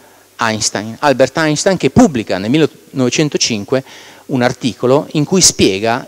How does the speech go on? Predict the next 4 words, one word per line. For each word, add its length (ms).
il 180
moto 300
browniano 880
chiamato 640